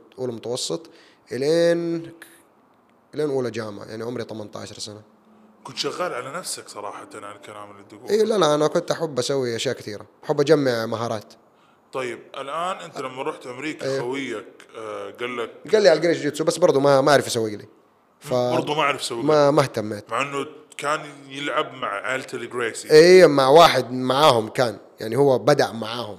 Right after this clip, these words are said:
Speaker 1: من،
Speaker 2: يعني
Speaker 1: من
Speaker 2: واحد
Speaker 1: البرازيل.
Speaker 2: بيرفكت نقدر نقول.
Speaker 1: إيه، يعني، آه، يعني لو أنا كنت تدربت معاه أنا كنت انبسطت الصراحة.
Speaker 2: أوكي.
Speaker 1: بس ربنا ما هو مختار لي الشيء ده.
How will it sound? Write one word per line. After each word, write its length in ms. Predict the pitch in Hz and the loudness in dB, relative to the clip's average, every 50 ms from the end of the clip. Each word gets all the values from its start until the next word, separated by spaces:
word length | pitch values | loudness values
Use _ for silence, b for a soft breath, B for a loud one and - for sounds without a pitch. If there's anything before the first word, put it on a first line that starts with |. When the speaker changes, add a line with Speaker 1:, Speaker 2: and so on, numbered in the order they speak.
| - - | -18 -12
Speaker 1:
من، 100 | 110 117 | -8 -8
Speaker 2:
يعني 120 | 120 120 127 | -6 -2 0
Speaker 1:
من 80 | 147 | 2
Speaker 2:
واحد 80 | 143 131 123 135 | 2 2 2 0
Speaker 1:
البرازيل. 340 | 135 120 120 131 127 135 | -2 0 -2 0 0 2
Speaker 2:
بيرفكت 480 | 143 143 135 - - 127 110 - - 117 | 2 2 2 0 -6 -10 -12 -12 -14 -20
نقدر 300 | 107 - 117 101 98 98 | -20 -14 -14 -14 -14 -14
نقول. 240 | 101 - 95 95 - - | -16 -16 -18 -8 2 6
Speaker 1:
إيه، 160 | 156 165 147 135 147 | 8 8 8 8 8
يعني، 200 | 151 147 147 165 | 6 6 8 6
آه، 140 | 170 165 165 | 6 8 8
يعني 220 | 165 156 147 151 | 8 8 8 8
لو 120 | 165 175 196 | 8 10 10
أنا 80 | 190 | 10
كنت 180 | 180 214 208 - | 8 6 4 2
تدربت 300 | 156 143 180 185 175 175 | 6 6 8 6 6 6
معاه 140 | 175 185 196 | 4 4 6
أنا 100 | 175 143 | 6 6
كنت 200 | - 160 - 143 | 4 2 0 0
انبسطت 400 | 131 123 123 117 135 120 - - | 0 0 -2 -2 -2 -4 -4 -6
الصراحة. 360 | 107 - 107 104 107 101 104 _ - - | -12 -12 -10 -10 -12 -14 -16 _ -20 -20
Speaker 2:
أوكي. 220 | - - - - | -20 -10 0 4
Speaker 1:
بس 240 | 220 233 220 - - - 151 | 6 6 6 4 0 -2 4
ربنا 600 | 180 208 196 180 180 196 196 208 214 214 202 - | 4 4 4 8 6 6 8 8 6 4 2 2
ما 220 | 147 160 180 190 185 | -2 -4 2 4 4
هو 80 | 160 | 4
مختار 320 | 139 131 - - - 135 120 | 4 2 -2 -2 -4 -4 -4
لي 120 | 113 113 | -4 -6
الشيء 280 | 110 - - 117 110 107 | -8 -8 -8 -10 -10 -10
ده. 160 | 110 107 | -12 -14